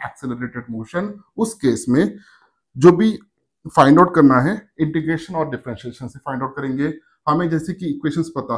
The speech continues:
है, omega is equals to d theta by dt, ये एक इक्वेशन है।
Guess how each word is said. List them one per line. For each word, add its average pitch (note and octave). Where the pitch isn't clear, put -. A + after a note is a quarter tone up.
है, E3+
omega D3+
is C#3+
equals C3+
to F#3+
d E3+
theta C#3+
by C3
dt, B2+
ये C#3+
एक C#3+
इक्वेशन B2+
है। C#3